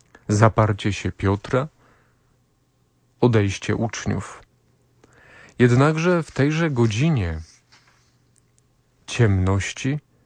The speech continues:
i godzinie władcy tego świata ofiara Chrystusa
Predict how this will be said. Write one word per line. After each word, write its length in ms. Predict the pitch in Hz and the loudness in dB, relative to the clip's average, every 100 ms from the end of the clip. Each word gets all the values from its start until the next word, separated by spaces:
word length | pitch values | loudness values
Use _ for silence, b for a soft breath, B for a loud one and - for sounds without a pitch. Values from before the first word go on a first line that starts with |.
| _ _ _ _ _ | _ _ _ _ _
i 120 | 123 | 4
godzinie 640 | 117 110 117 120 113 104 117 | 6 4 4 2 2 0 -2
władcy 580 | 85 95 101 - 123 | -2 0 0 -2 -4
tego 280 | 110 107 113 | 0 0 0
świata 540 | 110 - 95 95 120 139 b b b b b b b b b b _ | -2 -2 -2 -2 -6 -6 b b b b b b b b b b _
ofiara 500 | 117 107 139 180 196 | 0 2 2 2 0
Chrystusa 760 | 147 117 107 - 160 - 147 | 0 0 0 0 -4 0 -2